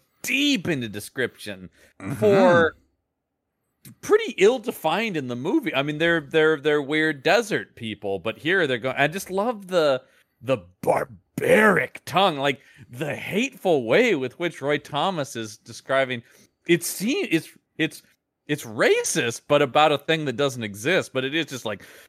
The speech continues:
Speaker 1: "Look at these nuts! Oh, look at these sick, twisted things out in the desert. Ugh!
Speaker 2: Yeah.
Speaker 1: I spit upon them."
Speaker 2: Mm-hmm.
Speaker 1: You know? I just think that it's, it's so weird, you know?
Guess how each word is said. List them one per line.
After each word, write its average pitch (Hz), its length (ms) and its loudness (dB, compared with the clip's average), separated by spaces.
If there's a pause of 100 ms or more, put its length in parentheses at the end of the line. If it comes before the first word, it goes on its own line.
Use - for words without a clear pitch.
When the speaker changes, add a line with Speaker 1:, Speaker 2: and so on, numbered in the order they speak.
(140)
Speaker 1:
"Look 311 180 -2
at 160 180 -6
these 151 300 -10
nuts! 285 460 -2 (160)
Oh, 247 180 4
look 302 140 0
at 190 120 -2
these 151 200 -6
sick, - 480 -2 (240)
twisted 240 680 -2
things 247 320 2
out 147 160 2
in 120 60 -14
the 107 120 -12 (160)
desert. 180 460 0 (200)
Ugh! - 380 4 (380)
Speaker 2:
Yeah. 101 760 2
Speaker 1:
I 95 40 4
spit 370 120 4
upon 147 280 -2 (760)
them." 139 220 0
Speaker 2:
Mm-hmm. 110 320 4
Speaker 1:
You 98 80 -4
know? 107 40 -4 (640)
I 135 60 -2
just 131 160 -10
think 147 160 -6
that 131 180 -2 (140)
it's, 135 160 -12 (320)
it's 120 260 -14
so 131 240 -4
weird, 110 600 -8
you 101 120 -12
know? 101 260 -10